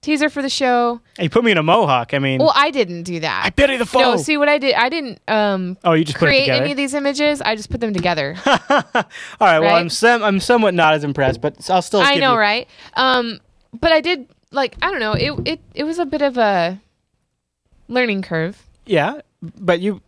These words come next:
Speaker 2: got far
Speaker 1: I got
Speaker 2: enough.
Speaker 1: it.
Speaker 2: I mean, you managed to do it and save it out as an image, and then
Speaker 1: Yep.
Speaker 2: that's not bad.
Speaker 1: Yep.
Speaker 2: That's not bad. And, uh, you know, look at me. I'm, uh, I'm over here playing
Speaker 1: <laughs>
Speaker 2: Minecraft now.
Speaker 1: Minecraft.
Speaker 2: So, uh, I'm, yeah.
Speaker 1: Nice.
Speaker 2: I'm all set. I,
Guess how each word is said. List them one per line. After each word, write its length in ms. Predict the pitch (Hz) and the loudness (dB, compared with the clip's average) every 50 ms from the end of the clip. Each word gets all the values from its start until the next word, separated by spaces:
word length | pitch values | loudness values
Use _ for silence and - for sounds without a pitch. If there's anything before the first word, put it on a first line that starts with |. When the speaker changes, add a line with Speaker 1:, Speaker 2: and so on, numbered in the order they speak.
| _ | _
Speaker 2:
got 220 | - 139 147 165 - | -4 -2 -2 0 0
far 220 | - 170 175 151 | 2 2 2 2
Speaker 1:
I 40 | 143 | 2
got 140 | 190 - - | 2 0 0
Speaker 2:
enough. 180 | - - - - | -2 -4 -4 -2
Speaker 1:
it. 60 | - | 0
Speaker 2:
I 60 | 175 | 2
mean, 100 | 175 170 | 2 2
you 100 | 180 190 | 2 2
managed 320 | 185 170 170 180 170 - - | 2 2 0 0 -4 -6 -6
to 40 | 127 | -2
do 180 | 120 151 160 190 | 0 2 2 2
it 100 | 196 156 | 2 0
and 120 | 147 135 | -2 -2
save 280 | 123 - 156 143 131 131 | -2 -2 -2 0 0 0
it 40 | |
out 140 | 135 139 147 | 0 0 0
as 80 | 143 123 | 0 -2
an 100 | 123 131 | -2 -2
image, 240 | 175 196 165 151 143 | 0 0 0 0 -2
and 120 | 143 135 | -4 -4
then 260 | 127 123 120 117 120 - _ _ _ - | -4 -6 -6 -8 -12 -14 _ _ _ -6
Speaker 1:
Yep. 200 | 254 302 - _ _ | -6 -6 -6 _ _
Speaker 2:
that's 220 | - 220 247 - - | -12 -12 -10 -8 -6
not 160 | 135 120 113 | -6 -6 -4
bad. 340 | 123 117 113 135 190 202 190 _ _ _ _ _ - | -4 -4 -4 -4 -6 -8 -12 _ _ _ _ _ -10
Speaker 1:
Yep. 160 | 269 285 - | -10 -10 -10
Speaker 2:
That's 140 | - - - | -12 -10 -10
not 180 | 127 110 113 | -10 -10 -8
bad. 300 | - 120 135 156 175 202 | -8 -4 -2 -2 0 0
And, 220 | 185 156 147 143 143 | 0 0 0 2 2
uh, 60 | 139 | 2
you 140 | 139 147 185 | 2 0 0
know, 140 | 190 151 147 | 0 0 0
look 160 | 160 175 - | 0 0 -2
at 80 | 165 151 | -2 -2
me. 160 | 202 226 151 | 0 0 0
I'm, 240 | 131 165 190 156 139 | 0 0 0 0 0
uh, 220 | 127 123 120 131 - _ _ _ _ _ _ _ | 0 0 -2 -4 -8 _ _ _ _ _ _ _
I'm 100 | 170 165 | -4 -2
over 100 | 156 - | -2 0
here 100 | - - | 0 0
playing 180 | 180 160 139 135 | 0 2 2 2
Speaker 1:
<laughs> 20 | |
Speaker 2:
Minecraft 460 | 131 147 190 196 170 135 120 117 117 131 | 0 0 -2 -2 -2 -2 -2 -2 -2 -4
now. 200 | 127 113 120 - | -4 -4 -6 -6
Speaker 1:
Minecraft. 320 | - - - 359 269 - | -8 -6 -6 -6 -6 -4
Speaker 2:
So, 260 | - 139 127 123 120 120 | -2 0 0 0 0 2
uh, 160 | 120 120 120 | 2 0 0
I'm, 200 | - 143 202 247 180 - _ _ - 226 - _ - | 0 0 -2 -2 -4 -8 _ _ -20 -20 -16 _ -2
yeah. 100 | 160 175 | 0 0
Speaker 1:
Nice. 300 | 147 196 - - - - _ _ _ _ _ - - - - - - - _ _ - | 0 -2 -6 -12 -18 -20 _ _ _ _ _ -20 -18 -18 -16 -16 -18 -20 _ _ -4
Speaker 2:
I'm 120 | 147 165 170 | 0 2 2
all 120 | 151 135 | 2 2
set. 160 | - 208 196 | 2 2 2
I, 100 | 165 165 | 2 2